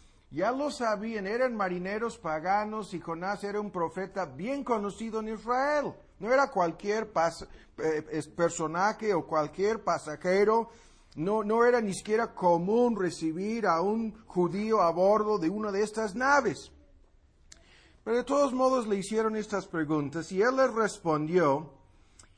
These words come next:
"Hebreo soy,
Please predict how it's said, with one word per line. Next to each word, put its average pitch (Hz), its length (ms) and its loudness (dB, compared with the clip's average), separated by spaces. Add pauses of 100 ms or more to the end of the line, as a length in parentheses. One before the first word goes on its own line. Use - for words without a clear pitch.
(1080)
"Hebreo 233 580 6
soy, 220 520 4